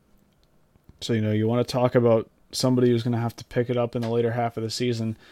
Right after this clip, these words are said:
I figured if Mercedes was really gonna pick it up and turn the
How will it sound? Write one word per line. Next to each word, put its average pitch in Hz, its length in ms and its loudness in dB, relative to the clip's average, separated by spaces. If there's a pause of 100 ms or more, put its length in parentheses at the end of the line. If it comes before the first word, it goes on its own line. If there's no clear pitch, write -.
(160)
I 135 160 2
figured 143 380 2
if - 140 -6
Mercedes 131 520 -2
was 120 120 -6
really 131 200 0
gonna 123 220 -2
pick - 320 -4
it 127 60 0
up 127 160 0
and 123 120 -4
turn 127 280 -4
the 120 180 -6